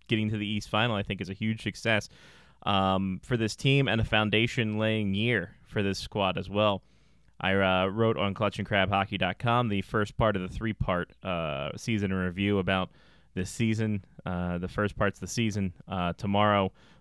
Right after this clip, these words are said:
will be a, uh, farewell to the, the overage players. And then on Friday, a three wishes going into next season as we g-, look forward to that as the season for the N A starts to wrap up this weekend as well.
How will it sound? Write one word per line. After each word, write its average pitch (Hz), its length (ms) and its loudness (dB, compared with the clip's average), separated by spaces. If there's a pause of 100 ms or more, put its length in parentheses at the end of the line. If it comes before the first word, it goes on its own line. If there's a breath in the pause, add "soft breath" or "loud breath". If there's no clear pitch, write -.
will 101 160 2
be 92 340 0
a, 90 300 2
uh, 87 140 -4
farewell 98 540 2
to - 160 -6
the, 90 320 -2 (220)
the 87 260 -6
overage 107 600 2
players. 104 540 0 (400 soft breath)
And 92 160 -2
then 92 140 0
on 90 120 -2
Friday, 92 460 2
a 87 60 -4
three 92 240 -4
wishes 90 400 -4
going 90 260 0
into 87 240 -6
next 85 280 -8
season 87 380 -6
as 82 280 -8
we 87 180 -6
g-, 82 180 -14
look 95 160 -8
forward 123 360 2
to 101 100 -4
that 90 220 0
as 87 260 -6
the 92 100 -6
season 104 320 -2
for 95 100 -4
the 92 140 0
N 95 120 2
A 104 260 4 (400 soft breath)
starts - 320 2
to 107 80 -2
wrap 98 240 2
up 90 100 -2
this 92 220 -4
weekend 87 460 -2
as 85 320 -4
well. 95 360 0